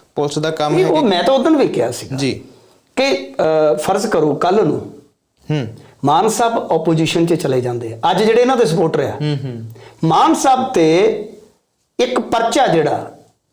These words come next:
Speaker 2: ਉਹ ਕੋਈ ਵੀ ਏ ਬੀ ਸੀ, ਕੋਈ ਸ-, ਸੱਤਾ 'ਚ ਆਈ ਆ ਪਾਰਟੀ,
Speaker 1: ਹੂੰ।
Speaker 2: ਉਹ ਪਾ ਦਿੰਦੀ ਆ।
Speaker 1: ਜੀ।
Speaker 2: ਜੁਰਮ ਤਾਂ ਜੁਰਮ ਹੈ ਨਾ।
Speaker 1: ਬਿਲਕੁਲ।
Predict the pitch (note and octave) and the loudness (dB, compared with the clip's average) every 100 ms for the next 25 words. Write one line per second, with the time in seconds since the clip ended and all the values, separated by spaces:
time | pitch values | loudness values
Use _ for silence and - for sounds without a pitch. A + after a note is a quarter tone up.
0 | _ - B3 C4+ D4 D4 C4+ A#3 G#3+ A3+ | _ -4 0 2 4 4 4 4 2 0
1 | A#3+ A#3 A#3 - - - - F#3+ A3+ G3+ | -2 0 0 0 -6 -8 -6 -2 0 2
2 | E3 E3+ C#3+ C#3 B2+ C#3 A#2 - G3 G3 | 2 2 0 0 -2 -2 -6 -4 -2 2
3 | F3 E3+ E3+ D3+ B2 G2 - B2 B2 G2 | 2 2 2 2 0 -6 -12 -8 -6 -6
4 | - - _ _ _ _ _ _ - - | -12 -20 _ _ _ _ _ _ -20 -16
5 | - D3 G#3+ C#4 D#4 C4+ G3 A#3 G#3 D#3 | -4 0 2 2 2 0 2 2 2 0
6 | F#3 G#3 - - _ _ _ _ - A#2 | -2 -4 -12 -20 _ _ _ _ -8 -6
7 | A2+ - | -6 -12